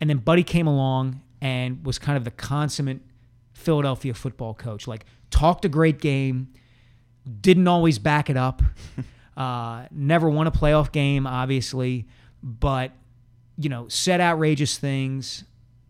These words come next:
uh, was honest, w-, could be cruel and cutting to his players. And not only that, his arrival coincided with the rise of talk radio, both in Philadelphia and around the country.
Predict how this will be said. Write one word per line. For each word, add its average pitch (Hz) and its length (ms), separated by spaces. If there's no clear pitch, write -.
uh, - 200
was 135 360
honest, 165 540
w-, 139 200
could 139 200
be 127 80
cruel 180 460
and 160 120
cutting 151 340
to 143 80
his 135 120
players. 127 580
And 151 120
not 185 140
only 185 180
that, 143 400
his 160 240
arrival 143 460
coincided 131 720
with 123 100
the 127 80
rise 123 380
of 120 100
talk 123 280
radio, 139 420
both 120 180
in 120 80
Philadelphia 127 560
and 120 80
around 117 300
the 107 60
country. 156 500